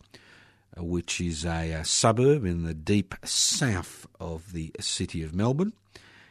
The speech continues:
And it was great to see so many people there. I was honoured to be able to be one of the guest speakers.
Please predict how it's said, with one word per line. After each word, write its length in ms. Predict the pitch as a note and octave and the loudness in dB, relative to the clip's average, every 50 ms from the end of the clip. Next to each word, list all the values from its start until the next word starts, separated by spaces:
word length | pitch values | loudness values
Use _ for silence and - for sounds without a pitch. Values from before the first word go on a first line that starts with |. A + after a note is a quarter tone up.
| _ _ - - | _ _ -18 -12
And 340 | G2+ E2+ E2 E2 E2 D#2 D#2+ | -10 -8 -6 -4 -4 -4 -6
it 100 | E2 E2+ | -6 -6
was 120 | F2 E2+ | -6 -4
great 240 | - G2+ F#2 F#2 F2+ | -2 0 0 0 -2
to 60 | - | -4
see 180 | F2+ - G2 F#2 | -4 -2 -2 -2
so 220 | - - - F#2+ | -2 0 0 0
many 220 | F#2 F#2 F#2 F2+ F2+ | 0 2 0 0 -2
people 400 | F#2 _ - G#2 F#2 - F2+ E2 | -4 _ -2 -2 -2 -2 -2 -4
there. 300 | F2 G#2 B2 D3+ F3 - | -2 -2 -2 -2 -2 -2
I 40 | E2+ | -2
was 160 | E2+ E2+ E2+ | -2 -2 -2
honoured 280 | F#2+ F2+ F2+ F2 E2+ | 0 0 0 -2 -4
to 80 | - E2 | -6 -8
be 120 | D#2+ E2+ | -6 -4
able 260 | E2 E2 E2+ E2 E2 D#2+ | -4 -4 -4 -4 -6 -8
to 120 | - - | -8 -6
be 140 | E2 E2+ E2 | -4 -4 -2
one 140 | D#2+ E2+ E2 | -2 -2 -4
of 60 | E2 | -4
the 60 | D#2+ | -6
guest 240 | D#2+ D#2+ E2+ E2+ - | -6 -6 -6 -4 -4
speakers. 640 | - - - A2 A#2 A#2 - C#3+ D#3 - - - | -4 0 2 2 2 2 2 -2 -4 -4 -8 -12